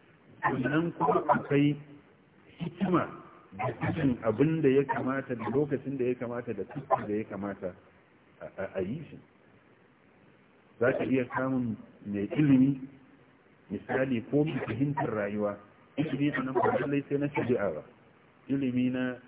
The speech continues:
zamantakewa, ya san rayuwa, ya yi karatu misali, amma kuma babu hikima da yadda za a yi abin da ya kamata. To, akwai tabbaro,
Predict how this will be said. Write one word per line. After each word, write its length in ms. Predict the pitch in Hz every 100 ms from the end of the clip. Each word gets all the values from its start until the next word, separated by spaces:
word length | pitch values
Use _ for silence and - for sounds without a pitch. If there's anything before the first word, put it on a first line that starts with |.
| - - - - - 110
zamantakewa, 880 | 120 107 104 104 - 135 135 120
ya 240 | 107 123 139
san 180 | 151 -
rayuwa, 520 | 139 117 113 117 120 120
ya 200 | 131 139
yi 140 | 151
karatu 460 | 147 - - - 135
misali, 500 | 139 113 123 123 107 - - - - -
amma 340 | - 113 139 151
kuma 360 | 151 147 151 143 - 135
babu 260 | 156 151
hikima 640 | 131 120 131 - 147 117 90 -
da 80 | 107
yadda 380 | 113 139 127 117
za 300 | 110 131 135
a 160 | 104 95 - - - - _ -
yi 80 | 139 -
abin 320 | - 127 123
da 80 | 110
ya 120 | 107
kamata. 420 | 95 95 98 - 90
To, 180 | 95 -
akwai 260 | 98 123 123
tabbaro, 520 | 202 170 165 165